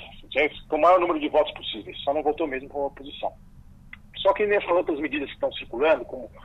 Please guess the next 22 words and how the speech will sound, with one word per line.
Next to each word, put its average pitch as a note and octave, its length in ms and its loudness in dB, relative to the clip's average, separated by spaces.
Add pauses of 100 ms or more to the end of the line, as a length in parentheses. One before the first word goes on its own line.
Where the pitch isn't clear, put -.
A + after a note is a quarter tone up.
(340)
esse B2 220 0
ajuste B2 400 0
mesmo B2 380 -4 (420)
da A#2 180 6
reforma - 360 2
administrativa G#2+ 720 0
e - 20 -6
outras - 240 -6
coisas, D#3+ 260 -2
as - 140 0
composições E3+ 600 -4
vão F3 160 0
mudando. D3 560 -4
Então, E3 320 -2
elas D3 160 4
não F3 80 -4
são G#3 220 0
um G#3 40 -2
parâmetro E3 720 4 (340)
pra C#3 140 2
você D3 320 -2
tentar D#3 600 6